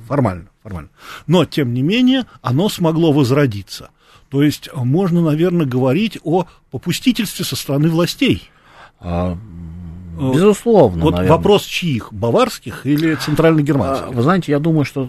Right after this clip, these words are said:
Speaker 2: это общая недальновидность, которая была в Германии. И, кроме того, знаете, не надо всё-таки сбрасывать, э, с,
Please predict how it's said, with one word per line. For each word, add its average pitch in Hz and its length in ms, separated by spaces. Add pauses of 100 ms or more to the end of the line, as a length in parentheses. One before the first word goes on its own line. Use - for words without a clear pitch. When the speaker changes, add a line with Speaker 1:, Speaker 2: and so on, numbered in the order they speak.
Speaker 2:
это 127 160
общая 92 960
недальновидность, 98 920
которая 95 360
была 95 300
в 95 40
Германии. 95 440
И, 147 120
кроме 151 340
того, 123 200
знаете, 123 300
не 101 100
надо 120 220
всё-таки 107 540
сбрасывать, 101 840
э, 98 320 (280)
с, 95 380